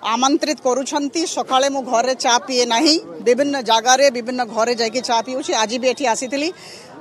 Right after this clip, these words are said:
ଅତ୍ୟନ୍ତ ଆନନ୍ଦ ଲାଗିଲା। ସମସ୍ତଙ୍କ ସାଙ୍ଗରେ ଦେଖା ହେଲା। ବିକାଶ,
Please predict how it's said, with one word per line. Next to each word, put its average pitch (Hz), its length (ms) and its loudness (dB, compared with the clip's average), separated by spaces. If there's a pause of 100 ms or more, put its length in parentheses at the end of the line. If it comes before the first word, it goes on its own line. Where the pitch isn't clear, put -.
ଅତ୍ୟନ୍ତ 285 380 0
ଆନନ୍ଦ 262 340 2
ଲାଗିଲା। 285 420 4
ସମସ୍ତଙ୍କ 262 540 -4
ସାଙ୍ଗରେ 247 340 -4
ଦେଖା 220 340 -2
ହେଲା। 294 260 2 (680)
ବିକାଶ, 285 480 4